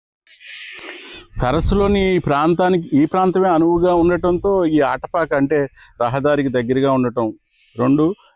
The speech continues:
ఇక్కడ అనువైన సరస్సు, పక్షులకు అనువైన సరస్సు ఉండటంతో అటవీ శాఖ వారు, ఆ, ఈ ప్రాంతాన్ని ఎంచుకున్నారు. మనం పైన చూస్తున్నది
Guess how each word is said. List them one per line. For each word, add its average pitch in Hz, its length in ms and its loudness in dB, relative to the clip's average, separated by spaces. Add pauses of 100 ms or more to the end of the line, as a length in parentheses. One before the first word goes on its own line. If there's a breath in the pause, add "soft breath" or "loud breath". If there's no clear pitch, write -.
ఇక్కడ 135 200 -2
అనువైన 175 420 2
సరస్సు, 131 480 -6 (500)
పక్షులకు 151 400 0
అనువైన 139 320 2
సరస్సు 131 400 -4
ఉండటంతో 131 760 -4 (540 loud breath)
అటవీ 143 280 0
శాఖ 151 240 -2
వారు, 123 420 0 (560)
ఆ, 98 40 -4 (400)
ఈ 139 100 0
ప్రాంతాన్ని 135 520 0
ఎంచుకున్నారు. 131 640 -6 (160)
మనం 127 320 -4
పైన 143 180 0
చూస్తున్నది 147 840 -2